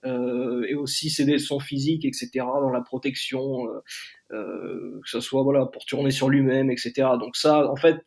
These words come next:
il pourra gommer, si tu veux, ce, cette, ce manque un peu de, de vitesse, même si bon, euh,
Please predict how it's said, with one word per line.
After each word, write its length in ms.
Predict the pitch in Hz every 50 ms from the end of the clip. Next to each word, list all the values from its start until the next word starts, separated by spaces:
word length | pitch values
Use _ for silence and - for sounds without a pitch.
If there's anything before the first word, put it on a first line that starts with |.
| -
il 120 | - - 139
pourra 240 | 139 143 143 147
gommer, 580 | 139 120 131 151 156 156 165 165 170 170 165 - - - - _
si 140 | - - 131
tu 140 | - - 143
veux, 220 | 131 139 151 151
ce, 420 | 143 147 - - 123 120 120 120 120
cette, 260 | 120 - 131 123 -
ce 580 | - - - - - - - - - - - 139
manque 320 | 135 156 180 190 175 -
un 140 | 165 147 131
peu 200 | 139 160 165 160
de, 300 | 147 139 139 135 135 135 - - - - - - -
de 100 | 131 139
vitesse, 500 | 135 135 135 135 - 170 196 190 - -
même 140 | 143 139 135
si 160 | - - 147
bon, 320 | 147 170 175 135 - - _ _ _ _ _ -
euh, 840 | 101 107 107 113 104 110 107 104 104 95 98 98 92 98 90 87